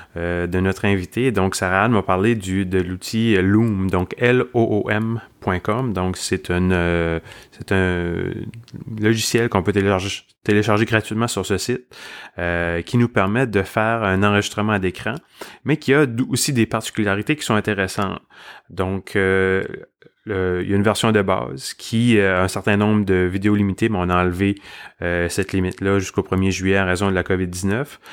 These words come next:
Euh, par contre, le, la version pro, qui est, euh, soit quatre dollars ou cinq dollars par mois, euh, mais qui est aussi gratuite si vous êtes un enseignant ou un élève de la maternelle à douzième année, euh,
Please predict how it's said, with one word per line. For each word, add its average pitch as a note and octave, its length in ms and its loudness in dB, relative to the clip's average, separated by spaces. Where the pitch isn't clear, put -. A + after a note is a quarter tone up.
Euh, - 120 0
par - 160 0
contre, C#3 180 2
le, G#2 200 4
la F#2+ 140 2
version G#2+ 360 2
pro, - 320 -6
qui C3 560 2
est, G#2 60 2
euh, F2 320 0
soit - 200 -8
quatre G#2 180 -4
dollars G2+ 720 2
ou G2+ 100 -16
cinq G2+ 180 -4
dollars G2 280 2
par F#2+ 160 -2
mois, G#2 300 0
euh, F2+ 440 0
mais A#2 180 2
qui A#2+ 140 0
est A2 40 6
aussi A2 200 2
gratuite A2+ 400 0
si - 160 -6
vous G2+ 80 -2
êtes G2+ 100 -2
un G2 80 2
enseignant G#2 560 2
ou F#2+ 80 -2
un F2+ 220 -2
élève G2+ 420 2
de F#2+ 80 0
la F2+ 160 0
maternelle F#2+ 420 2
à F#2 80 2
douzième F#2 360 -2
année, F#2+ 260 -4
euh, E2 560 -4